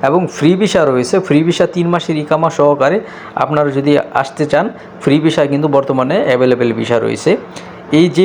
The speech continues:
ভিসাগুলো আমি বললাম, এগুলো কিন্তু বর্তমানে অ্যাভেলেবেল রয়েছে। তো আপনারা যদি এই কোম্পানিগুলোর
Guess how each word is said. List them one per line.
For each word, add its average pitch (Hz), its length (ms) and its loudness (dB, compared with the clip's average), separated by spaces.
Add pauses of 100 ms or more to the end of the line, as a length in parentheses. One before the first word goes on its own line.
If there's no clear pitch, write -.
ভিসাগুলো 180 420 2
আমি 165 200 -2
বললাম, 160 280 2
এগুলো 165 260 2
কিন্তু 160 220 -2
বর্তমানে 160 480 0 (680)
অ্যাভেলেবেল 151 480 4 (100)
রয়েছে। 131 260 2 (460)
তো - 60 -4 (160)
আপনারা 175 220 2 (120)
যদি 160 140 -2 (140)
এই 185 80 6 (120)
কোম্পানিগুলোর 180 600 2